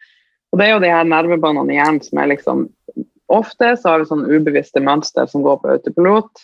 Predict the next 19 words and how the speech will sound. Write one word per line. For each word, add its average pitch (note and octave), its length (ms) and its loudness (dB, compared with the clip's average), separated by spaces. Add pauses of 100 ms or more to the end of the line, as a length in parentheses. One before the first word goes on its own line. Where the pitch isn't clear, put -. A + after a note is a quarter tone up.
(160)
Eh, D#3 320 -2
for D#3 140 -2
eksempel D#3+ 340 -2
når D3 140 -8
du D3 60 -6
ser D#3 220 -2
deg C3+ 140 -4
i - 60 -20
speilet, F#3 560 0
så - 180 -14
sier D#3+ 240 2
du D#3 80 0
et D#3+ 240 -2
eller D#3+ 140 0
annet D#3+ 340 0
ubevisst, E3 540 0 (160)
og D#3+ 80 -2
det D#3 80 2
er C#3+ 320 0